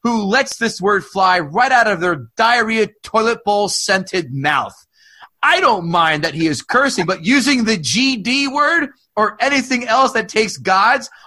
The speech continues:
or Jesus' name in vain, vain spelled wrong,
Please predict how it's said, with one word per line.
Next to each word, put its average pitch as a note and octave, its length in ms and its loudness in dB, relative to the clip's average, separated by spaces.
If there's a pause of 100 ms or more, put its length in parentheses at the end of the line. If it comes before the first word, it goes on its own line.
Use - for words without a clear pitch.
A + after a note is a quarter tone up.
or G3 160 0
Jesus' F#3 600 0
name G#3 320 -2
in E3 200 -4
vain, B3+ 480 -2 (220)
vain C#3 220 -4
spelled C3 260 -4
wrong, C3 280 0